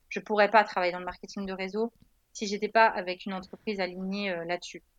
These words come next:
Clairement, ce serait pas possible. Je serais jamais, je me serais jamais engagée là-dedans. Donc déjà, je pense qu'il faut être vraiment, chez Ringana en tout cas, être sensible à ça. Et c'est quelque chose qui doit être fort. Et il faut avoir,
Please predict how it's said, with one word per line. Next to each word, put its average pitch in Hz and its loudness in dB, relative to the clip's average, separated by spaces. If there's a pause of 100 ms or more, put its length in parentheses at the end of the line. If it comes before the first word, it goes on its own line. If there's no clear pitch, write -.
Clairement, 190 0
ce - -12
serait - -10
pas 175 -10
possible. - -12 (280)
Je - -12
serais - -4
jamais, 190 -2
je 190 -12
me - -10
serais 190 -6
jamais 185 -4
engagée 180 -8
là-dedans. 175 -8 (320)
Donc 185 -8
déjà, 208 6
je 233 0
pense 233 0
qu'il 220 -8
faut - -6
être 180 -4
vraiment, 202 -4
chez - -4
Ringana 196 -2
en 196 -6
tout 196 -14
cas, 190 -4 (340)
être 185 -4
sensible 214 -2
à 190 2
ça. 202 -2 (560)
Et 202 -8
c'est - -16
quelque 185 -8
chose 226 -4
qui - -18
doit 196 -4
être - -10
fort. 208 -2 (360)
Et 208 0
il 196 -4
faut 233 0 (400)
avoir, 208 6